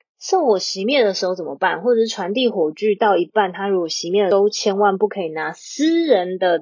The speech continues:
打火装置去把它点燃，都一定要用，哦，来自于希腊的圣火的火种去把它点燃才行。那当然，有些人可能会思考几个点，一个是，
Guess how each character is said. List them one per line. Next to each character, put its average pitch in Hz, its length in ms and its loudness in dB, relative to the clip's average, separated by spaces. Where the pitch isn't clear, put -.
打 185 240 2
火 190 280 0
装 196 400 -6
置 190 280 -10
去 202 160 -2
把 190 120 -8
它 175 200 -8
点 165 340 -4
燃， - 240 -12
都 269 220 2
一 214 120 -8
定 226 300 0
要 208 300 0
用， 202 340 -2
哦， 170 160 -8
来 170 160 -2
自 240 180 -2
于 190 140 2
希 190 340 -2
腊 190 280 0
的 165 160 -6
圣 202 360 -2
火 165 160 -2
的 156 140 -4
火 156 320 -2
种 - 240 -6
去 196 140 -2
把 - 100 -2
它 - 220 -6
点 - 340 0
燃 - 240 -12
才 156 260 -4
行。 - 400 -6
那 311 140 2
当 262 240 2
然， 202 440 -4
有 190 140 -2
些 277 160 -4
人 226 180 0
可 208 160 -8
能 156 160 -10
会 214 160 4
思 180 320 -4
考 - 440 -8
几 - 160 -10
个 170 160 0
点， 160 280 -6
一 208 160 -6
个 214 180 2
是， 214 400 0